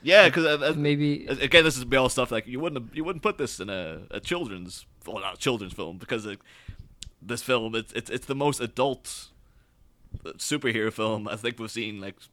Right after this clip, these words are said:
Speaker 1: the, the one that's not rated eighteen. So I remember being, um,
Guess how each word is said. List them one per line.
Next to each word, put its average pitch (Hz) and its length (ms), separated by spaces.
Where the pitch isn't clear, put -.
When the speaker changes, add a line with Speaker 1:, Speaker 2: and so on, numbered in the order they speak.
Speaker 1:
the, 110 100
the 107 120
one 127 220
that's 117 160
not 113 320
rated 107 460
eighteen. 117 580
So 123 60
I 117 40
remember 123 280
being, 92 280
um, 90 540